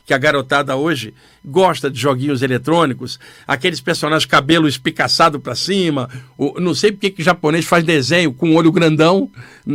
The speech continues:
já reparou isso? <laughs> Né? E, e, e aí, era como se fosse um grupo desses personagens com um principal no meio, girando em volta, e eu imerso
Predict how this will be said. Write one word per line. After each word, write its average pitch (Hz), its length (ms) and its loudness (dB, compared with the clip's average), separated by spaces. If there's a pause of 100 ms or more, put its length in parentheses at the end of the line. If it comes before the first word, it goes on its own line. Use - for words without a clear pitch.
já 151 160 2
reparou 180 380 4
isso? 214 360 2 (120)
<laughs> 131 100 -14
Né? - 180 2 (800)
E, 180 80 -4
e, 196 420 -2
e 202 60 4
aí, 208 420 2 (880)
era 190 260 2
como 196 260 -4
se - 160 -6
fosse 208 320 -4
um 202 180 -6
grupo 196 460 -4
desses 165 380 -6
personagens 143 800 -2
com 185 260 -6
um 190 100 -6
principal 180 600 -2
no 147 100 0
meio, 170 340 0 (260)
girando 214 540 -2
em 262 80 -4
volta, 196 520 -2
e 214 140 -4
eu 214 140 4
imerso 202 680 -4